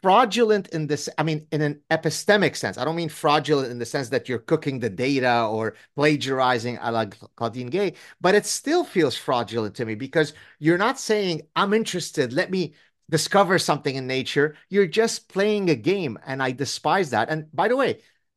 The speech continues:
uh, maybe to my credit, or maybe it was a fault, I refused to play that game, so that I specifically chose to not publish in certain journals, because then I would feel inauthentic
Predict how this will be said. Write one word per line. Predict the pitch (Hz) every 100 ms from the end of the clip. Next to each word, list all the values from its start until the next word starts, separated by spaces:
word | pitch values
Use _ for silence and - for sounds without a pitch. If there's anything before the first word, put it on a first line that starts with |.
| -
uh, | 139 143 -
maybe | - 147 185 214
to | 214 208
my | 185
credit, | 160 190 208 196
or | 147 135
maybe | 156 165
it | 160 160
was | 143
a | 139
fault, | - 208 175 143 _ _ _ _ _
I | 165 190 196 196 -
refused | 143 165 - - 208 254 - -
to | 165
play | - 131 123
that | 117 107
game, | 101 110 107 123 147 - -
so | - 147
that | 151 156 -
I | 156
specifically | 160 - 175 - 240 240 233 214 190
chose | - 196 190 180
to | 170
not | 151 185 -
publish | 185 160 165 156
in | 156
certain | 139 - 160 160 143
journals, | 110 185 202 147 139 - -
because | - 143 147
then | 147 170
I | 165
would | 160
feel | 156 185 175 -
inauthentic | 185 196 160 - 202 220 180 135 139